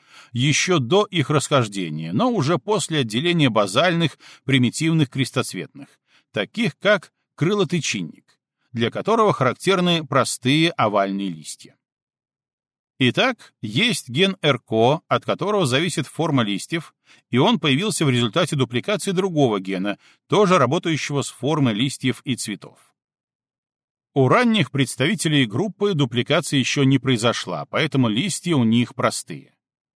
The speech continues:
Но у резуховидки таля, Arabidopsis thaliana, листья тоже простые, а ген Р К отсутствует, хотя она не относится к базальным представителям группы.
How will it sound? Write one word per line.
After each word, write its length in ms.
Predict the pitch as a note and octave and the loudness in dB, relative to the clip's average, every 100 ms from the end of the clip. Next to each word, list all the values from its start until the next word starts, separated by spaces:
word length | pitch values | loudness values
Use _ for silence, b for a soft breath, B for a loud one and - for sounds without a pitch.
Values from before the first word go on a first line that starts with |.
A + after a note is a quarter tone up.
| _ _ _ | _ _ _
Но 280 | A#2+ F3+ G#3 | 2 2 2
у 140 | D#3+ | 2
резуховидки 680 | D#3 C#3+ B2 - C#3+ D3+ - | 2 2 0 0 0 -2 -4
таля, 480 | A2+ F#3+ F3 F#2+ D#2+ _ | 0 0 0 -4 -10 _
Arabidopsis 800 | C3 B2 A#2+ A#2+ D3 - A#2+ A2 - | 0 0 2 0 0 -2 -8 -8 -4
thaliana, 500 | G2+ C3+ F#3+ G2 F2+ | 0 0 0 -2 -6
листья 500 | A2+ F#3 G3 - F3+ | -4 -2 -4 -4 -4
тоже 380 | D#3+ F3 D#3 A#2 | -2 0 2 2
простые, 680 | A2 G#2+ - - A#2+ E3+ G3+ | -2 -4 -4 -2 0 0 -2
а 200 | - A#2 | 0 0
ген 340 | G#2+ G2+ D3 D3 | 0 0 0 0
Р 180 | B2+ G#2+ | -4 -4
К 220 | - D3 | 0 0
отсутствует, 760 | - F#3+ - C#3 - F2+ F2 - B B | 0 -2 -2 -6 -8 -12 -12 -14 B B
хотя 440 | _ G#2+ - F3 A3+ | _ -6 0 0 2
она 320 | B2+ B2 F#3+ | 2 2 2
не 100 | F3+ | 2
относится 540 | C3 - F3+ F3+ D#3 D3 | 2 0 -4 -2 -4 -6
к 80 | A2+ | 0
базальным 560 | A2 F#2+ C3+ F3+ F3 | 0 2 0 0 -2
представителям 640 | C#3 C#3 A#2 A2 - A2+ G#2 | -2 -4 -2 -2 -4 -6 -6
группы. 340 | F#2 F2 _ | -6 -12 _